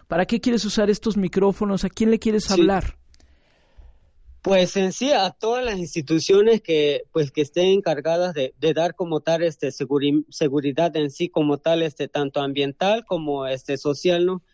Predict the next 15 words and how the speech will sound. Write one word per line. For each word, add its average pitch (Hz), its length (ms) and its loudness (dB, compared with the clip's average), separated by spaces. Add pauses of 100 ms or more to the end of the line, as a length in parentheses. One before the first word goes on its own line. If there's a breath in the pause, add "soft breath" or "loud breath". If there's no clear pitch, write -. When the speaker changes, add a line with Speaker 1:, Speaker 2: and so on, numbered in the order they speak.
(140)
Speaker 2:
Porque 165 320 -2
una 226 240 4
de 214 120 2
las 156 180 0
cuestiones 185 500 -2
también, 165 480 0
este, 135 440 -2
que, 135 300 -2 (100)
que, 151 200 0 (140)
que 180 100 -2
pl-, 165 240 -4
que 156 160 -2
platicamos 170 640 -4
acá 160 320 -2
con, 127 320 -4